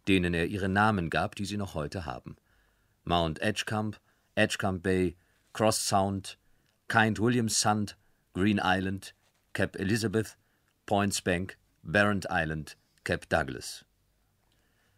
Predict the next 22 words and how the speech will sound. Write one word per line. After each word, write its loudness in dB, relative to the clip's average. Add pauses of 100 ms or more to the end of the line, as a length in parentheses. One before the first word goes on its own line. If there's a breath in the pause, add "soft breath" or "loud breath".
(160)
Danach 6
segelte 4
Cook -2
entlang 2
der 0
Küste -4
von -6
Alaska, -2 (100)
wobei 0
er -2
seine 0
berühmt 0
gewordene 0
geografische -2
Beschreibung -2
zu -10
Papier -10
brachte. -14 (640)
Er -2
sichtete 2
den 0
Shishaldin-Vulkan 0